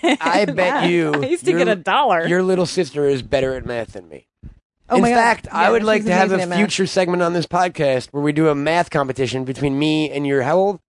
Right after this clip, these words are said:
Speaker 2: Six.
Speaker 1: Six-year-old sister, and I
Speaker 2: Mm-hmm.
Speaker 1: can almost guarantee you
Speaker 2: That
Speaker 1: she's
Speaker 2: she'll be
Speaker 1: better
Speaker 2: better.
Speaker 1: than me.
Speaker 3: Like,
Speaker 2: Yeah.
Speaker 3: are you smarter than a six-year-old?
Speaker 1: Yeah, I'm
Speaker 3: That should
Speaker 1: not
Speaker 3: be your
Speaker 1: when it
Speaker 3: segment.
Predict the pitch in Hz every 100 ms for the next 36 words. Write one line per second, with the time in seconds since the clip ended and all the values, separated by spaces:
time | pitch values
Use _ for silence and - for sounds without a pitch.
0 | _ _ _ - 196 _ _ - 185 185
1 | 170 143 160 147 139 156 175 185 185 202
2 | 151 170 180 196 180 240 262 151 123 120
3 | - _ _ _ 214 147 208 143 135 123
4 | 117 110 95 - 240 262 240 233 247 226
5 | 196 196 190 202 311 - 180 123 156 240
6 | 170 143 180 160 160 170 214 214 151